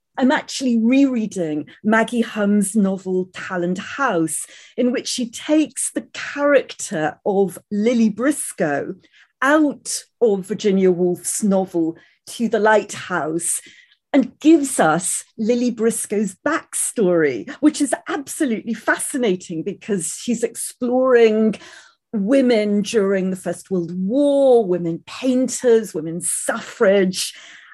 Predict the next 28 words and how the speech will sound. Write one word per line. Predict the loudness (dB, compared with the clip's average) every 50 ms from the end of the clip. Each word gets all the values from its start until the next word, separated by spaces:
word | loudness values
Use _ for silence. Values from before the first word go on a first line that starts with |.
| -4 _
And | 4 4 4 2
she | 0 -4 -4 0
also, | 2 4 4 4 4 2 -2 -2 0 2 2 2 0 -2
in | -2 0 0 0
this | -2 -4 -6 -6 -4 -2
novel, | 0 0 2 2 2 2 0 -2 -4 -4 -2 -2 -2 -2 -4 -8 _ _ _ _ _ _ _ _ _ _ -2
explores | -2 -2 -4 -8 -8 -8 -10 -6 -4 -2 0 0 0 0 -2 -2 -4
why | -4 -2 0 0
it | 0 0 -2 -4 -4
is | -2 -2 -2 -4
that | -6 -6 -4
another | -2 0 0 0 0 0 2 2 2 2
of | 0 -2 -4
the | -8
central | -10 -8 -8 -8 -8 -8 -8 -10 -10 -10
characters, | -8 -8 -4 -4 -4 -4 -4 -8 -10 -10 -6 -2
Missus | 0 0 0 0 -2 -6 -8 -8 -8 -6
Ramsey, | -2 0 0 2 2 4 4 2 2 2 0 -4 -4 -4 -8 -10 _ _ _ _ -10 -8 -6
dies | -4 -6 -6 -4 -6 -6 -4 -2 -2 0 -2 -2 -4 -4 -4 -6 -6 -8 -10 _ _ _ -14
so | -10 -8 -6 -2 0 2 4 6 6 4
suddenly. | 2 0 0 2 2 2 4 4 2 4 4 2 0 0 -2 -4 -8 -12 _ -20 -20 -20 -20 -10 -2 2
Um, | 4 4 4 4 2 0
it's | -2 -2 -2 -4 -6 -2
really | 2 2 4 4 4 4 2 2 -2 -10 _ _ _ _ _ _
fascinating, | -6 -6 -6 -6 -4 -2 0 0 0 0 -2 -2 -4 -2 0
and | 0 0
it's | 0 -2 -6 -8
also | -2 0 0 0 0 -2 -2 -2 -2 -2